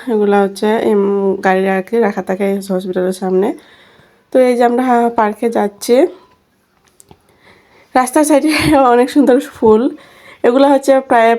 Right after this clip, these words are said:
প্রত্যেকটা জায়গায় থাকে এইরকম সুন্দর সুন্দর ফুল। আর এখন যেহেতু গরম, ফুল তো এখন গাছে পাতা থেকে ফুল বেশি থাকে, খুবই ভালো লাগতেছিল হাঁটতে।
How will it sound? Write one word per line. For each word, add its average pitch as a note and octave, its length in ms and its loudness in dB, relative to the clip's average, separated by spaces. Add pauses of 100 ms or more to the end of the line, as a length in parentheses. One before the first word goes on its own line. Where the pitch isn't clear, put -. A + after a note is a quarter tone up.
(140)
প্রত্যেকটা A#3 520 -2
জায়গায় G#3 380 0
থাকে G3+ 380 -2
এইরকম G3 500 0
সুন্দর F#3+ 280 -2
সুন্দর G3 240 0
ফুল। G3 200 -2
আর F#3+ 100 2
এখন G3 240 -2
যেহেতু F#3+ 280 0
গরম, F#3 380 0
ফুল F#3+ 240 -2
তো G3 160 -2
এখন F#3+ 240 -2
গাছে F#3+ 300 -4
পাতা G3 280 -4
থেকে F#3+ 240 -6
ফুল F#3 240 -4
বেশি F#3+ 240 -4
থাকে, F#3+ 280 -2 (1500)
খুবই A#3+ 340 0
ভালো G#3 280 0
লাগতেছিল G3+ 580 -4
হাঁটতে। G#3 400 -4